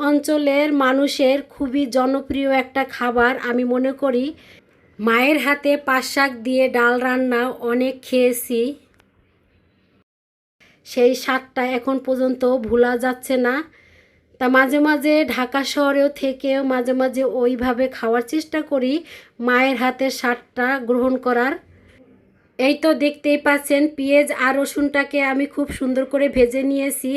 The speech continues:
হালকা বাদামি করে ভেজে নিয়েছি। এখন আমি দিয়ে দিব এখানে ডালটা। আর এভাবে ডাল রান্না করে খেয়ে দেখবেন, সত্যি খেতে অসাধারণ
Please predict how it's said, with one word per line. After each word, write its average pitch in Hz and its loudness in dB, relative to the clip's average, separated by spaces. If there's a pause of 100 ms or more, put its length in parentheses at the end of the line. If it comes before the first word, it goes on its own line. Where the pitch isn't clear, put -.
হালকা 247 0 (100)
বাদামি 254 0
করে 262 0 (120)
ভেজে 247 2
নিয়েছি। 262 -2 (540)
এখন 277 2 (100)
আমি 277 0 (120)
দিয়ে 262 0 (100)
দিব 262 -4 (220)
এখানে 262 0 (180)
ডালটা। 247 2 (2250)
আর 262 4 (200)
এভাবে 285 2 (200)
ডাল 262 4 (120)
রান্না 285 0 (100)
করে 277 0 (120)
খেয়ে 269 -2 (120)
দেখবেন, 240 2 (160)
সত্যি 285 -4 (100)
খেতে 269 -2 (200)
অসাধারণ 254 0